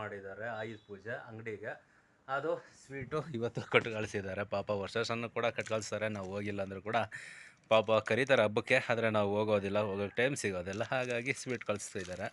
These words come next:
ನೋಡಿ, ಇದು ನಮ್ಮ ಇನ್ಸೀಲ್ ಆರ್ ಜೆ ಅಂತ, ಅಂದರೆ ನಮ್ಮಂಗೆ ರೈತರಿಗೆ ಎಲ್ಲರಿಗೂ ಕಳಿಸಿದ್ದಾರೆ. ಇದು ನಮ್ಮ ಆರ್ ಜೆ ಅಂತ ಇನ್ಸೀಲ್ ಹಾಕಿ ಕವರ್ ಪ್ಯಾಕ್ ಮಾಡಿ ಪಾಪ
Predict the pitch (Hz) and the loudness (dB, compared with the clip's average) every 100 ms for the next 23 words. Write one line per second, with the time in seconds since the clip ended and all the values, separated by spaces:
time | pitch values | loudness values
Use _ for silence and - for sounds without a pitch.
0 | - - - - - - - - - 107 | -10 -20 -20 -20 -20 -20 -20 -16 -4 -2
1 | 101 - 107 104 98 101 98 - 95 - | 0 2 2 2 0 0 -2 -2 -2 -2
2 | 98 95 90 95 95 90 85 101 101 101 | -2 -2 -2 -2 -2 -2 -4 -4 -2 -2
3 | 98 101 101 98 98 - 95 95 98 95 | 0 -2 0 2 2 -2 -4 -2 -2 -2
4 | 104 147 107 87 110 92 104 131 113 104 | -4 -4 -4 -4 -4 -2 -4 -2 -2 -2
5 | 95 90 87 95 98 95 92 87 87 92 | -2 -2 -2 0 0 -2 -2 -4 -4 -6
6 | 104 95 95 - 104 - - - - - | -6 -4 -4 -2 -4 -6 -14 -14 -12 -2
7 | 101 98 - 101 95 98 104 98 92 | 0 0 2 0 0 -2 -2 -4 -6